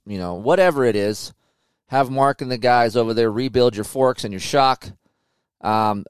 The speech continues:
they do great work. Uh, I just have some stuff on a Honda right now, as well as a Yamaha,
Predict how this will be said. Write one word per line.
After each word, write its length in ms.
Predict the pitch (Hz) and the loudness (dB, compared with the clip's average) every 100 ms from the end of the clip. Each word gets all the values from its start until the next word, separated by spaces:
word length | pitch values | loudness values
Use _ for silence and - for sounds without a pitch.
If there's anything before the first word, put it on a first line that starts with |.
| _ _ - | _ _ -8
they 180 | 98 131 | -4 0
do 160 | 165 | 0
great 300 | 113 127 127 | 0 0 0
work. 320 | 82 92 98 - - _ _ | -2 -4 -6 -12 -20 _ _
Uh, 60 | 90 | -6
I 160 | 87 | -4
just 220 | 92 110 117 | -4 -6 -2
have 360 | 104 98 87 - | 0 0 -2 -12
some 160 | - 110 | -16 -14
stuff 340 | - 113 104 - | -2 0 0 -2
on 320 | 104 101 98 | -6 -4 -6
a 140 | - 90 | -8 -6
Honda 380 | 156 180 185 | 0 0 2
right 240 | 170 165 151 | 2 0 -2
now, 380 | 156 156 151 127 | -4 -2 -2 -2
as 220 | 107 104 | -2 -2
well 180 | 107 92 | 0 -2
as 80 | |
a 60 | 95 | -2
Yamaha, 680 | 120 147 147 135 135 131 | 0 0 0 -2 0 0